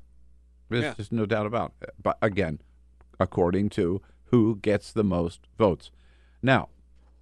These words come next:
Speaker 1: uh, you might be wondering, I was wondering this morning, so I checked it out. Here are the states that are on board. So I'd say, listen carefully. If your s-, state is not on board, then get to work.
Speaker 2: Yeah.
Speaker 1: Yeah. And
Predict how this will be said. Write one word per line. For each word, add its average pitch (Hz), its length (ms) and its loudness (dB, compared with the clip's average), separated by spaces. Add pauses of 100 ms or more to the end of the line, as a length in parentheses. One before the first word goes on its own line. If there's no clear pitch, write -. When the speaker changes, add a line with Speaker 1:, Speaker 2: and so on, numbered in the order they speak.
(120)
Speaker 1:
uh, 80 60 0
you 90 240 0
might 104 320 -2
be 139 100 -2
wondering, 156 540 -2 (100)
I 107 160 2
was 101 220 -2
wondering 90 320 -2
this 85 200 -8
morning, 95 280 -4
so - 340 -4
I 107 140 0
checked - 380 -2
it 107 100 0
out. 135 240 0 (280)
Here 196 260 4
are 214 180 4
the 202 120 4
states 139 460 2
that 117 140 4
are 110 180 2
on 110 220 2
board. 90 380 0 (880)
So 120 240 4
I'd 143 200 4
say, 127 180 4
listen 160 360 -2
carefully. 104 440 0
If 76 140 -8
your 151 120 0
s-, - 120 -6 (200)
state 147 400 2
is 101 140 0
not 117 260 2
on 147 160 0
board, 131 340 4 (300)
then 123 140 4
get 131 220 4
to 123 100 4
work. 117 360 4
Speaker 2:
Yeah. 120 240 -4 (340)
Speaker 1:
Yeah. 131 160 4 (460)
And 160 180 2